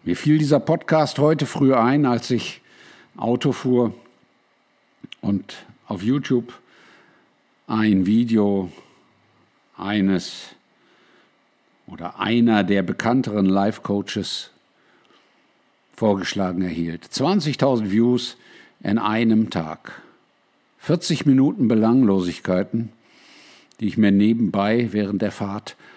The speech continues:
anhörte. Null Lösung, aber viele Impulse, sich doch für ein kostenloses Assessment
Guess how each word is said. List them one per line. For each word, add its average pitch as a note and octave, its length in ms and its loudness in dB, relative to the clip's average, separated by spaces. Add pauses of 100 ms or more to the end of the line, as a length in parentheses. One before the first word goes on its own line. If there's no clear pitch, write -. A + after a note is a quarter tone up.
(260)
anhörte. F2+ 640 0 (1040)
Null D3+ 420 6
Lösung, D#3+ 800 2
aber G2+ 500 -2 (360)
viele D3+ 600 0 (220)
Impulse, C#3+ 840 2 (720)
sich - 200 -6
doch A#2+ 200 2
für - 260 -2
ein G#2 260 0
kostenloses A#2+ 760 0
Assessment A#2+ 840 -2